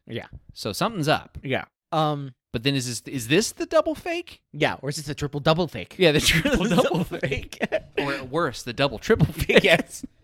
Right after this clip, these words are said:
Speaker 1: Yeah. Uh, yeah,
Speaker 2: <laughs>
Speaker 1: which is,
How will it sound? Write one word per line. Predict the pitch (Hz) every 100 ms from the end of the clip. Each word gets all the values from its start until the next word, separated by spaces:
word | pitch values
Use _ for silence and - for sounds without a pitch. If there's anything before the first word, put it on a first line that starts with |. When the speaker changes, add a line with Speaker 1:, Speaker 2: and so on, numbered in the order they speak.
| - - _ - 123 - - - _ -
Speaker 1:
Yeah. | 131 123 - - _ -
Uh, | 185 165 131 131 143 127 120 - - - - _ _ -
yeah, | 147 135
Speaker 2:
<laughs> | 165
Speaker 1:
which | 175
is, | 143